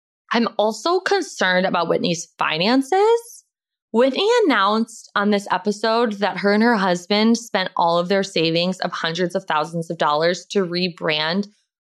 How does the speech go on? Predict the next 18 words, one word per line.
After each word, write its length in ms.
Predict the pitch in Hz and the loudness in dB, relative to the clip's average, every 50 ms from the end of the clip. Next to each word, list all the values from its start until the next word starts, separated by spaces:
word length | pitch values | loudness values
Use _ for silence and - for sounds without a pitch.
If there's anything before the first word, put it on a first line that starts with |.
| _ _ - - | _ _ -8 -4
her 120 | 233 226 | -4 -4
skincare 800 | 214 214 - - - - 156 143 151 185 180 240 269 285 294 294 | -4 -4 -8 -12 -8 -6 -4 -4 -4 -4 -2 0 2 2 2 2
line 380 | 302 302 302 302 311 311 294 285 | 4 4 4 4 2 2 0 0
or 100 | - 202 | 0 0
her 180 | 190 175 170 | 0 0 0
beauty 340 | 160 - 156 165 185 220 233 | 0 0 0 2 4 4 4
line. 420 | 247 254 254 262 269 277 285 285 285 - - - - _ _ _ _ _ _ _ _ _ _ _ _ _ _ _ _ _ _ _ _ _ _ _ _ _ _ - | 4 2 2 2 2 2 2 0 -2 -8 -14 -20 -20 _ _ _ _ _ _ _ _ _ _ _ _ _ _ _ _ _ _ _ _ _ _ _ _ _ _ -6
I, 200 | 202 208 214 - - _ _ _ _ - | -4 -4 -4 -6 -10 _ _ _ _ -4
I 40 | 220 | 0
wanna 280 | - 605 762 784 784 659 | 2 2 2 2 2 2
get 60 | 554 | 0
my 220 | 349 285 269 247 233 | 0 0 0 0 0
eyes 100 | 226 214 | 2 2
on 120 | 220 202 | 2 2
those 200 | 180 175 175 170 | 2 2 0 0
books 380 | 165 165 117 78 - - - - | 0 0 0 -2 -2 -8 -8 -4
because, 640 | 240 226 - 269 262 233 233 233 226 214 196 - - _ _ _ _ _ _ _ _ _ _ _ _ _ _ _ _ | -4 -2 0 2 2 4 4 4 2 2 -2 -6 -14 _ _ _ _ _ _ _ _ _ _ _ _ _ _ _ _
Whitney, 720 | - 208 247 208 - - 240 - - - - - - - | 0 2 2 2 2 0 -4 -6 -6 -8 -12 -14 -14 -14